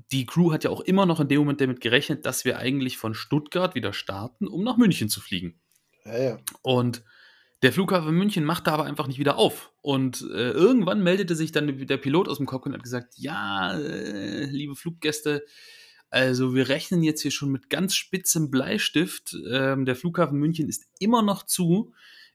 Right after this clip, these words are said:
Speaker 1: immer noch extreme Wetterlage dort. Äh, und jetzt haben wir folgendes Problem. Ähm,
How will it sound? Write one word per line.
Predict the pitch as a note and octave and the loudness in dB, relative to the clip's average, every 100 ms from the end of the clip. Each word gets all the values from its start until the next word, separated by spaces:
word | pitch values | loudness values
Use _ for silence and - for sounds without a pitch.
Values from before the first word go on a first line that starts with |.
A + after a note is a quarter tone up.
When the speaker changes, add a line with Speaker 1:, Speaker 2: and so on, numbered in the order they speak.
| _ - | _ 2
Speaker 1:
immer | G3 A3 | 4 4
noch | F#3+ E3 | 2 -2
extreme | D3+ - - D#3 D#3+ D#3 D3+ C#3+ | -4 -8 -2 0 2 2 2 2
Wetterlage | D3+ D#3 B2 A2+ A2+ | 2 4 4 4 2
dort. | A2+ B2 D#3+ - - - | 2 2 0 -8 -16 -2
Äh, | B2+ B2+ B2+ - | 0 2 0 0
und | B2+ C3 C3 B2+ A#2+ | 0 2 2 0 -2
jetzt | A2 - | -6 -6
haben | C#3 | -6
wir | C3 | 0
folgendes | D3 D3+ C3+ | 2 4 2
Problem. | - A#2 B2+ E3 G3 G3 - - _ _ _ | -2 0 4 4 4 -2 -16 -20 _ _ _
Ähm, | B2+ C3 B2+ B2 A#2 A#2+ | 0 4 4 2 -2 -8